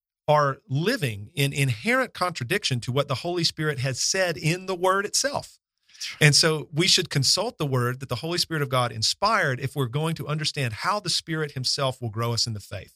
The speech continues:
Speaker 1: I'm just
Speaker 2: Amen.
Speaker 1: gonna go ahead and say that now, and I'm sure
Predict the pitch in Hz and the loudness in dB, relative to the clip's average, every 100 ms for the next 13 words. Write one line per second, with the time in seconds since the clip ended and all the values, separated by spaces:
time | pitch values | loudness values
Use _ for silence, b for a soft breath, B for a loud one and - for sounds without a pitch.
0 | - 92 92 120 143 147 165 - 170 180 | -8 -6 -2 2 2 4 4 6 4 2
1 | 208 165 127 127 202 _ _ _ _ _ | 0 0 -2 -2 -8 _ _ _ _ _
2 | _ - 123 131 131 123 _ _ _ _ | _ 0 2 2 0 -6 _ _ _ _
3 | - 151 156 - 180 208 | 0 2 4 2 0 -4